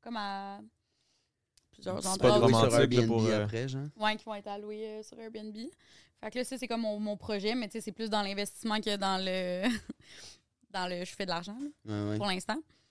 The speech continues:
Speaker 1: Mais, euh,
Speaker 2: Qu'est-ce que tu veux dire ? Ah, mais ouais, mais c'est
Speaker 1: ben, c'est ça, je fais, je crachais mon
Speaker 2: c'est
Speaker 1: cash
Speaker 2: sûr,
Speaker 1: là-dedans,
Speaker 2: tu
Speaker 1: là.
Speaker 2: vas
Speaker 3: Mhm.
Speaker 1: Ouais, mais, euh, en ce moment, je fais vraiment, euh,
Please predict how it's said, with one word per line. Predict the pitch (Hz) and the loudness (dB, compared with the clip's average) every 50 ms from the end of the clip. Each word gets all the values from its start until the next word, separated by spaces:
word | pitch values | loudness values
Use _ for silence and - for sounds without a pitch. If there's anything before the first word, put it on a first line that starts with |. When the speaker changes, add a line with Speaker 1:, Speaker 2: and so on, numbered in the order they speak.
| _ _ _ _ | _ _ _ _
Speaker 1:
Mais, | - 214 208 202 196 190 190 190 190 190 190 | -4 0 4 4 6 6 6 6 6 4 4
euh, | 185 | 4
Speaker 2:
Qu'est-ce | 185 110 95 | 2 2 2
que | - 104 | 2 2
tu | |
veux | 98 110 127 | 2 2 4
dire ? | - | 6
Ah, | - 147 151 151 139 | 10 10 12 12 10
mais | 120 101 | 8 6
ouais, | 101 110 | 4 4
mais | 95 90 | 2 0
c'est | - - - 73 | -2 -6 -6 -2
Speaker 1:
ben, | - 220 208 | 0 0 2
c'est | 214 233 | 2 0
ça, | - 220 196 | 0 0 0
je | - | 0
fais, | - 208 | -2 -4
je | - | -2
crachais | 202 202 214 208 - 220 | 0 0 0 0 0 0
mon | 208 196 | 0 0
Speaker 2:
c'est | 196 - 208 | -2 -2 -2
Speaker 1:
cash | 214 | -2
Speaker 2:
sûr, | - 202 220 | 0 2 4
Speaker 1:
là-dedans, | 226 214 220 285 320 | 4 4 4 4 2
Speaker 2:
tu | 311 | 0
Speaker 1:
là. | - - 180 85 90 - 95 - - 104 104 | 0 -4 -4 -6 -8 -10 -14 -14 -14 -10 -6
Speaker 2:
vas | |
Speaker 3:
Mhm. | 101 110 113 | -2 0 0
Speaker 1:
Ouais, | 110 196 330 - - | 0 0 -2 -6 -6
mais, | - 226 220 214 208 202 202 202 202 | -4 0 2 2 4 4 6 4 4
euh, | 202 - | 4 2
en | 208 | -2
ce | 202 - | -2 -2
moment, | 214 214 214 226 | -2 0 0 0
je | - - | -2 -2
fais | - 208 208 | -2 0 0
vraiment, | 202 202 196 202 196 196 196 196 196 | 2 2 2 2 2 2 2 2 2
euh, | 196 190 190 190 | 2 2 2 2